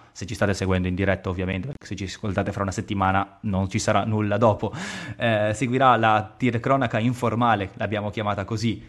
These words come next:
eh, seguiremo il lancio di Flight eight di Starship se non ci saranno scrub.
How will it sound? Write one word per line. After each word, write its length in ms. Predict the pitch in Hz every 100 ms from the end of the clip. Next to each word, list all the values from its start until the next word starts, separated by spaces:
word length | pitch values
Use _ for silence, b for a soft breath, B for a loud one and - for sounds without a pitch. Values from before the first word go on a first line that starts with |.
| B
eh, 360 | - 95 87 85
seguiremo 460 | 87 107 110 123 107
il 80 | 104
lancio 280 | 107 95
di 240 | 101 98 98
Flight 340 | 101 101 101
eight 480 | 127 107 101 - 104
di 180 | 104 98
Starship 560 | 98 - 113 110 160 113
se 380 | - 117 90 -
non 180 | 101
ci 100 | 90
saranno 340 | 98 98 90 98
scrub. 420 | - - 87 101